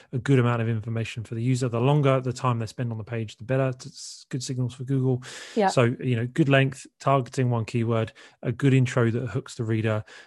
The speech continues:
Speaker 1: uh, a number of different headings that then answer and address different topics that are related to that. Uh, answer the question quickly in the article so that you're not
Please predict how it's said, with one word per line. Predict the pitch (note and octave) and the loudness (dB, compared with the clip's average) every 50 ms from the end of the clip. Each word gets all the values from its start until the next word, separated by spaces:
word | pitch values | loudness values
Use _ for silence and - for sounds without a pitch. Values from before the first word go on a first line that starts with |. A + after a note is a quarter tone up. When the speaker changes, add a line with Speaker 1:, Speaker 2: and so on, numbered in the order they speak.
| _ _ | _ _
Speaker 1:
uh, | - - - | -10 -8 -4
a | A#2+ | 0
number | A#2+ B2+ C#3 C#3+ C#3 C3 B2+ | 2 4 4 4 4 4 2
of | B2 A#2+ | 2 2
different | - C3 - - B2 B2 | 0 -4 -4 -4 -8 -8
headings | - - - C3 B2 B2 A2+ A#2 A2+ - - - - | -6 -2 0 0 2 0 0 -2 -4 -6 -8 -10 -8
that | C#3 A#2+ A#2+ A#2+ B2 | -6 -6 -4 -6 -2
then | A#2 C3 A#2+ A#2 A#2 C3 B2+ - | 0 0 0 0 -2 -4 -4 -4
answer | C3 A#2 A#2 C3+ B2+ - - A#2+ A#2 C3+ | -4 -4 -4 -6 -10 -6 -4 -4 -4 -4
and | A#2+ G#2+ | -6 -8
address | G#2+ G#2+ A#2 B2 A2+ G2+ - - | -8 -6 -4 -4 -4 -4 -8 -8
different | _ C3+ B2 - C3 B2 | _ -8 -6 -6 -8 -8
topics | - - A#2+ - - C3 | -6 -6 -8 -8 -8 -10
that | - C#3+ C3+ | -10 -10 -8
are | A#2+ | -6
related | A2 A2+ A2+ A#2 B2 C3+ C3+ B2+ - C3 B2 B2 | -6 -4 -2 0 2 2 0 0 -2 -4 -6 -4
to | - - C3+ B2+ | -2 -2 0 2
that. | B2+ B2+ B2 A#2 B2+ - - - - - _ _ - - | 4 2 2 0 -4 -10 -20 -20 -20 -20 _ _ -10 -8
Uh, | A2+ G#2+ G#2+ A2 - - | -6 -4 -4 -6 -6 -2
answer | - C3 D3 C3+ - | 0 0 0 0 -2
the | C3 C3+ | -6 -4
question | - - B2 - - - B2 A2 | 0 0 -2 -2 -2 -6 -6 -8
quickly | - - - D#3+ D#3+ - - C#3 C3+ C#3 - | -4 -2 -2 -2 -2 0 -2 0 0 -2 -2
in | - B2+ A#2+ | -4 -4 -2
the | B2+ | -2
article | B2+ A#2+ A#2+ A#2+ - - - - B2 A2+ | -2 -2 -2 -4 -6 -12 -6 -4 -4 -4
so | - - B2+ | -2 -6 -6
that | A2 A#2 C3+ | -6 -6 -8
you're | B2 A2+ | -8 -8
not | A2+ A#2+ C3 | -8 -8 -10